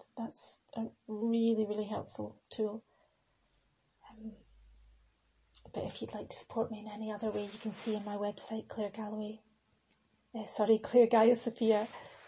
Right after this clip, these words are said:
dot com. Um, Galloway is my old surname that I, I used to identify with, with my family. But I, I now identify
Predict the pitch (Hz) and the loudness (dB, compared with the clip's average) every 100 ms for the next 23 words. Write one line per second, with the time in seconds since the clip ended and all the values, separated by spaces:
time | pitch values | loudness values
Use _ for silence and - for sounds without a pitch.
0 | - - - - - 220 - 226 214 202 | -20 -20 -20 -12 2 4 4 2 2 0
1 | 196 - - - - _ _ _ _ - | -10 -18 -20 -20 -20 _ _ _ _ -18
2 | - 220 190 202 190 196 208 208 202 202 | -8 -4 -2 -4 -6 -4 -4 -6 -6 -8
3 | - 202 202 202 214 233 _ - - 214 | -10 -8 -8 -8 -12 -14 _ -10 -2 -2
4 | - - 202 202 202 202 - - 208 208 | -2 -2 -2 -2 -8 -10 -8 -8 -8 -10
5 | - 214 214 214 220 - - - - - | -8 -10 -6 -8 -8 -12 -16 -20 -20 -20
6 | - - - - - - _ _ - 220 | -20 -18 -18 -20 -20 -20 _ _ -6 -4
7 | 214 208 208 - 214 214 - - _ _ | -2 -2 -4 -8 -6 -6 -8 -16 _ _
8 | _ - - 214 202 226 208 208 208 226 | _ -4 -4 -4 -6 -4 -2 -2 -4 -8
9 | _ _ - - - _ _ _ _ - | _ _ -20 -20 -20 _ _ _ _ -20
10 | - - 220 208 214 214 - 208 208 208 | -20 -6 -4 -2 -4 -6 -6 -8 -6 -6
11 | 208 202 208 214 - 208 208 | -6 -8 -8 -10 -10 -8 -8